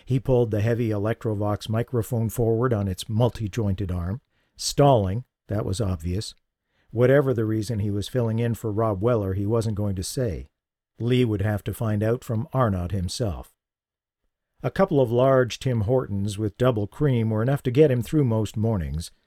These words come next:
but this time he wandered down the wide hall toward the lunchroom, dredging change from his pocket for the coffee machine.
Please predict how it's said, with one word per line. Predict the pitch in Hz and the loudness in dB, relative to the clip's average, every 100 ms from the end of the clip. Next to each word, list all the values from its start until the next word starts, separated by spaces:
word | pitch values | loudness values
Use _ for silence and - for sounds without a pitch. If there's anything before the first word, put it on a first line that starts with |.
| _ _ - | _ _ -6
but | 120 | 2
this | 165 175 | 2 4
time | 151 135 123 | 2 2 2
he | |
wandered | 113 117 120 110 107 | 2 0 0 -2 -2
down | 110 113 | -2 -2
the | 110 | -2
wide | 98 110 117 104 | -2 0 0 0
hall | 113 113 | 0 0
toward | 107 113 110 101 | -2 -4 -4 -2
the | |
lunchroom, | 104 107 98 - 87 85 | -2 -2 -4 -6 -6 -4
dredging | 95 120 113 113 | 0 0 0 -4
change | 104 131 131 131 - | -2 -2 0 -2 -2
from | 120 | -2
his | 110 101 | -2 -2
pocket | 139 123 - 87 | -2 -2 -2 -10
for | - 104 | -6 -6
the | |
coffee | 98 127 127 - | -2 0 -2 -2
machine. | 92 85 104 82 67 | -4 -4 -4 -6 -8